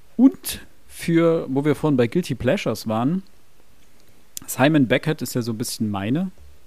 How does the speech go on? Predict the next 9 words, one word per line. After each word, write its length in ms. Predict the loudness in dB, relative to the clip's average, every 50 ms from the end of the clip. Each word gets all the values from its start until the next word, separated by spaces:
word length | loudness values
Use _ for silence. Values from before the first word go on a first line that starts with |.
| -10 -6
jedenfalls 400 | -4 -4 -4 -4 -4 -8 -8 -8
die 100 | -8 -6
David 320 | -4 -4 -2 -4 -4 -4
Hunter 240 | -4 -4 -4 -4 -4
Romane. 500 | -6 -4 -4 -4 -2 -2 -2 -2 -4 -4 -8 -12 -20 -20 -18 -10
Simon 280 | -2 2 4 4 4 4
Beckett 340 | 2 0 0 0 -4 -4 -2
bringt 380 | -2 0 2 2 0 -2 -6 -6 -2
am 380 | 0 2 2 2 2 2 0